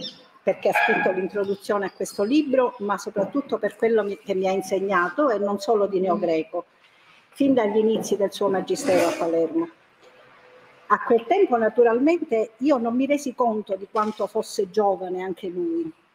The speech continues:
e lo, e lo capisco, lo capisco solo adesso, perché son-, che sono diversamente giovane anch'io. E allora, a lui tutto il mio affetto e il mio rispetto. Poi alla professoressa Caracausi, l'amica Maria,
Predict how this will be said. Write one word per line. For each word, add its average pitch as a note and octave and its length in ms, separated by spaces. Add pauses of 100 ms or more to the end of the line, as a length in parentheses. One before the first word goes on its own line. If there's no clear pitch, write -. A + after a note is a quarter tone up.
(280)
e G3 400
lo, G3+ 180
e A3+ 80
lo A#3+ 120
capisco, B3+ 400 (320)
lo - 140
capisco B3 420
solo A3 240
adesso, G#3 460
perché G3 260
son-, G3+ 320
che - 100
sono G#3+ 280
diversamente G3+ 720
giovane F#3+ 400
anch'io. F3+ 420 (920)
E A3 60
allora, F#3 500
a G3+ 100
lui A#3 340
tutto A#3+ 300
il F#3+ 80
mio G3 100
affetto - 640
e G3 100
il F#3 60
mio F#3 160
rispetto. D#3+ 680 (280)
Poi E4 320 (300)
alla A#3+ 220
professoressa G#3 680
Caracausi, A#3 680
l'amica G3+ 340
Maria, A#3 440